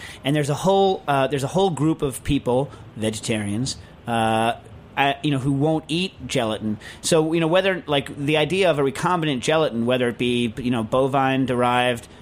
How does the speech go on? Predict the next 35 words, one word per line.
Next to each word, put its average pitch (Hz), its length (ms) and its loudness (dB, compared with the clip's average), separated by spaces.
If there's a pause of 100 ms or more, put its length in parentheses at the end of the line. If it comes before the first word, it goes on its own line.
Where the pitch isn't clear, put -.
(180)
or 131 160 2
human 175 340 0
derived, 110 560 -2 (320)
uh, 120 320 2
you 139 60 -2
know, 127 160 0
the 120 200 -4
strain 147 360 0
of 113 100 -4
it, 107 140 -4 (300)
uh, 123 160 2
I 139 100 2
think 143 240 -2
would 131 160 -4
be 127 340 0 (120)
awesome, 196 340 0
because 147 240 -2
there's 143 160 0
certain 208 260 0
things 165 440 -2
that 127 220 0
gelatin 139 400 0
does 120 200 -2
better 127 380 0
than 117 280 0
anything 120 460 -2
else. 98 300 -4 (360)
Marshmallows, 143 520 -2
for 107 100 -8
instance. 92 340 -8 (300)
Now, 127 160 2
you 127 160 0
can 156 320 0
use 170 160 -2
carrageenan, 147 680 0